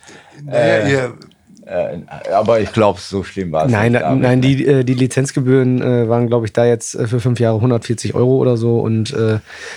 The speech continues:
Speaker 3: die Bereitstellung des Materials, ähm, auch nochmal in der Größenordnung, also so um dreihundert Euro wird das jetzt gekostet haben.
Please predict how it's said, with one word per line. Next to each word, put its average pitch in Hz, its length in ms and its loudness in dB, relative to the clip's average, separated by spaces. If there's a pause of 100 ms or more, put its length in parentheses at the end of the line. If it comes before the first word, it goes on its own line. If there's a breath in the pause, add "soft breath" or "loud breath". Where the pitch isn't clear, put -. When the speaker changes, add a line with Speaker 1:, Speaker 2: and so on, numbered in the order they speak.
(160 loud breath)
Speaker 3:
die 113 160 4
Bereitstellung 123 560 2
des 117 140 -2
Materials, 120 760 2
ähm, 110 720 -4 (100)
auch 120 180 0
nochmal 117 360 2
in 117 100 0
der 117 120 4
Größenordnung, 120 600 0
also 110 140 -2
so 110 220 0
um 120 180 2
dreihundert 117 340 0
Euro 120 320 0
wird 110 160 -2
das 117 140 0
jetzt 135 140 0
gekostet 127 460 -4
haben. 117 280 0